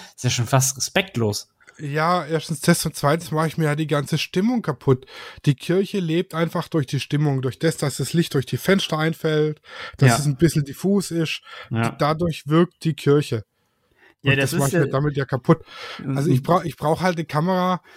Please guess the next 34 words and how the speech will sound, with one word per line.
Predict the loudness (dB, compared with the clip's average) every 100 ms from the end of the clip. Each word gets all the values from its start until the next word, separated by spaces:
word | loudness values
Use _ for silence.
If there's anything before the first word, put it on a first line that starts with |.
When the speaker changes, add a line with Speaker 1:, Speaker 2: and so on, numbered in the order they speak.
| -16 -6
Speaker 2:
die | -2
bei | 0 0 0 -6 -20 -20 _ _ _ _ _ _ _ -6
also | -2 0 0
bei | -2 -2
vielen | 0 -2 0
Kirchen | -2 -2 -4
geht's | -2 -2 0
mit | -4 -2
iso | -2 0 -2
vierhundert | -2 -2 0 0 0 -2 -4
oder | -4 -4
sechshundert. | -4 -2 0 0
Es | 0
gibt | -4 -2
aber | 0 0
auch | 0
Kirchen, | 2 2 2
da | 0
muss | 0 -2
man | 0
dann | 0
auf | 0 -2 0
iso | -2 -2 0
achthundert | 0 0 -2 0 0 -2
oder | -6 -4
tausend. | 0 2 2 0 -4 -16 -16 -6
Speaker 1:
Mhm. | -2 0 2
Speaker 2:
Ja, | 0
je | 2 0
nach | 0 -2
Kirche | 0 0 0 -2
und, | -2 -4
und | -2
Fenstergröße. | 0 0 -2 0 0 0 -2